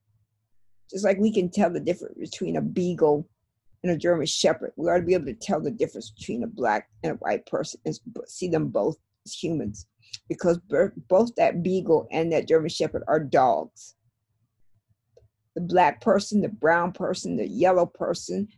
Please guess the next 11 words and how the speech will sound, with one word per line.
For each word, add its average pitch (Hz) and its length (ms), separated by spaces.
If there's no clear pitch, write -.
the 147 180
white 180 300
person, 190 640
and 151 120
whatever 247 600
other 202 160
kind 214 220
of 185 100
person 185 380
it 147 60
is, 202 260